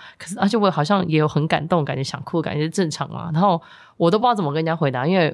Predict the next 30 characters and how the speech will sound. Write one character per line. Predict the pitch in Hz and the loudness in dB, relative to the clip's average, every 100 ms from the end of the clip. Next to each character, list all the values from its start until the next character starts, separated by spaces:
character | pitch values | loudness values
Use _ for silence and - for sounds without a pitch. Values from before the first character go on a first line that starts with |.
| - | -2
我 | 156 | -2
觉 | 147 | 0
得 | 165 208 | 2 2
每 | 165 | 2
一 | 127 156 | 0 -2
个 | 160 | -2
人 | 117 | -2
的 | 120 | -4
状 | 165 135 | -4 -4
态 | - 135 | -4 -4
其 | - | -6
实 | 120 | -8
是 | 135 135 | -6 -6
不 | - - 165 | -8 -4 -2
一 | 120 | -2
样， | 139 127 | -2 0
就 | 156 | 2
像 | 180 | 2
你 | 151 | 2
说 | 160 | 0
的， | |
每 | 139 135 | 0 -2
一 | |
个 | 135 | -4
人 | 139 | -4
频 | - 131 156 | -2 0 0
率 | 156 | 0
或 | 143 151 | 0 -2
是 | 147 | -2
说 | 147 135 | 0 -2